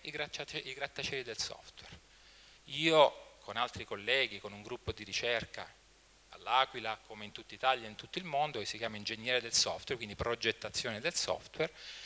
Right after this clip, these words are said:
lavoriamo proprio per fare in modo di progettare questi sistemi in modo che quando poi siano sviluppati diano quelle caratteristiche di qualità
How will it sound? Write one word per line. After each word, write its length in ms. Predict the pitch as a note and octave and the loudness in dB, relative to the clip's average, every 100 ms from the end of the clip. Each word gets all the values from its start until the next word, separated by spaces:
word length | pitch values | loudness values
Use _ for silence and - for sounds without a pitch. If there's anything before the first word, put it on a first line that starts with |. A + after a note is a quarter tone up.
| - - - | -14 -18 -10
lavoriamo 560 | - E3+ F#3+ G2+ A#2+ E3 | 10 12 12 10 0 0
proprio 380 | - A2+ C3 E3 | 4 2 2 -4
per 800 | - F#2+ F#2+ G2+ B2 C#3 - - - - | -2 -2 -2 0 2 2 -4 -20 -20 -18
fare 220 | - A#2 C3+ | 2 2 2
in 60 | |
modo 320 | D#3 D3+ A2+ | 4 6 6
di 100 | G#2+ | 2
progettare 640 | G#2+ B2 - - - A#2 G#2+ | 2 2 4 2 8 8 6
questi 300 | B2 - E3+ | 2 2 6
sistemi 760 | - E3+ - E2 F2+ A#2+ C#3 - | 6 6 4 2 -6 -8 -10 -10
in 120 | - D#3+ | -6 -2
modo 240 | A2 B2+ | -2 0
che 120 | A2+ | -2
quando 320 | - C3+ C3+ A#2 | 0 0 0 2
poi 160 | A#2 | 2
siano 240 | - A2+ G#2 | 2 -2 -6
sviluppati 800 | C#3 F3 - - - - D3+ - - | -4 -6 -4 -8 -10 -10 -12 -12 -4
diano 400 | D#3+ D3 A#2 G#2+ | 8 8 8 0
quelle 300 | B2+ A2+ G#2+ | 0 0 -4
caratteristiche 960 | A2 A2+ - B2 D3 C3 - A2 G2 | -4 -4 -6 -6 -2 0 0 -4 -10
di 120 | - - | -10 -2
qualità 680 | C#3+ D#3+ F3+ - E2+ A2 | -2 -2 -6 -8 -6 -8